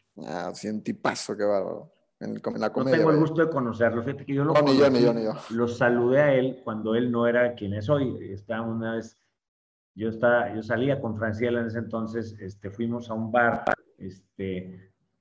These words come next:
Speaker 2: y estaba un cuate ahí cantando, y contaba chistes y cantaba, y contaba, y era él, era él, y habíamos en el bar, Coria, ni diez personas, güey. O sea, Franco Escamilla tiene un, eh, documenta-, bueno, no, un, un show ahí en Netflix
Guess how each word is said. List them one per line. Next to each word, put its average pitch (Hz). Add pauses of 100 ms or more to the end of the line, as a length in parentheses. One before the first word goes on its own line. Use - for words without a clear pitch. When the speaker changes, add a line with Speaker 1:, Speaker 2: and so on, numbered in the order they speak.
(120)
Speaker 2:
y 98
estaba 113
un 120
cuate 123
ahí 123
cantando, 113
y 98
contaba 104
chistes 151
y 123
cantaba, 90
y -
contaba, -
y 117
era 147
él, 262 (160)
era 135
él, 147 (220)
y 131
habíamos 170
en 151
el 147
bar, 160
Coria, 170
ni 139
diez 143
personas, 110
güey. - (300)
O 98
sea, 92 (1300)
Franco 170
Escamilla 160
tiene 165
un, 160
eh, 127 (260)
documenta-, 117
bueno, 135
no, 120
un, 120
un 147
show 139
ahí 131
en 131
Netflix 110